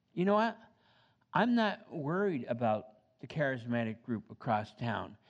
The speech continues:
I'm not worried about the Calvinistic group across town. I'm not worried about, you know, the Arminian group across town. I'm not worried about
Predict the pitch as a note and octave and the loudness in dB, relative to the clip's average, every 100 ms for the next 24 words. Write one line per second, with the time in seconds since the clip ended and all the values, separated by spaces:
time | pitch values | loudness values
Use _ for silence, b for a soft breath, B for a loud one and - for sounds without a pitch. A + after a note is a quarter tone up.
0 | b b b - F#3+ G3 F#3 - C#3+ D3 | b b b 0 2 2 0 0 -2 0
1 | F#3 E3+ C#3+ B2 B2+ A#2+ B2 - C#3 B2+ | 2 0 0 0 0 -2 -4 -4 -2 0
2 | B2 A#2+ B2 A2+ - A#2+ G#2 - A2 - | -2 -4 -6 -10 -6 -8 -8 -12 -12 -4
3 | A2 A2+ - A#2 G#2 A#2+ F3+ F#3+ - C3 | -4 -4 -10 -10 -6 -4 -2 -2 -2 -2
4 | F3+ G3 D#3+ B2+ B2+ B2 B B B B | 0 2 0 2 2 0 B B B B
5 | D3+ C3 B2+ A#2+ B2+ C3+ C#3 D3 C3+ A#2+ | -2 0 2 2 2 2 2 2 2 0
6 | B2 A#2+ A2 - B2 A#2 - A#2+ B2 D#3 | -2 -4 -6 -2 -2 -2 -6 -6 -6 -4
7 | G#3 F#3+ E3 C#3 C#3 F3+ G3 C#3+ A#2+ B2+ | -4 -2 -4 -4 -2 0 0 -2 0 0
8 | A#2+ | 0